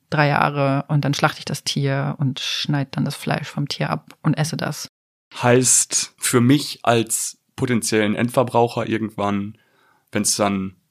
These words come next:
Speaker 2: im Kühlregal liegt, nicht zu unterscheiden, ist das jetzt Cultivated Meat oder ist das Fleisch von einem echten Tier, was irgendwie gelebt hat?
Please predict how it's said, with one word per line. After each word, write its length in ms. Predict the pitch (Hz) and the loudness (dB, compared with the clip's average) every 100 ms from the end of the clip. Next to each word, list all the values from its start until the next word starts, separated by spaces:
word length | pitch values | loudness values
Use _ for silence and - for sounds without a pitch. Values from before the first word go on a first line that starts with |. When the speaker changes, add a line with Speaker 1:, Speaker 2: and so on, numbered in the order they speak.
| _ _ _ _ | _ _ _ _
Speaker 2:
im 140 | 107 | -6
Kühlregal 500 | 98 117 107 98 98 | -4 -4 -2 0 0
liegt, 440 | 98 95 - - - _ - | -2 -6 -8 -14 -16 _ -10
nicht 300 | 104 101 98 | -4 -2 -2
zu 80 | - | -2
unterscheiden, 720 | 98 95 - 90 90 90 87 - - _ _ | -2 -2 -2 -2 -4 -4 -8 -14 -20 _ _
ist 120 | - 107 | -6 -4
das 100 | 101 | -4
jetzt 160 | 95 | -4
Cultivated 500 | 104 92 87 90 82 | -2 -2 -4 -8 -8
Meat 280 | 92 87 - | -8 -8 -8
oder 240 | 95 92 85 | -6 -6 -4
ist 240 | - - | -6 -4
das 220 | 90 - | -4 -4
Fleisch 520 | - 90 87 85 - | -4 -4 -4 -4 -8
von 440 | - - 90 87 87 - | -8 -6 -6 -6 -10 -8
einem 300 | 98 90 - _ | -6 -6 -8 _
echten 360 | - 95 - 90 | -8 -6 -6 -8
Tier, 360 | - 95 95 90 | -6 -4 -2 0
was 240 | 95 - | 0 -2
irgendwie 440 | - 90 82 82 - | -4 -6 -6 -10 -8
gelebt 340 | - 82 - - | -4 -4 -6 -10
hat? 160 | - | -12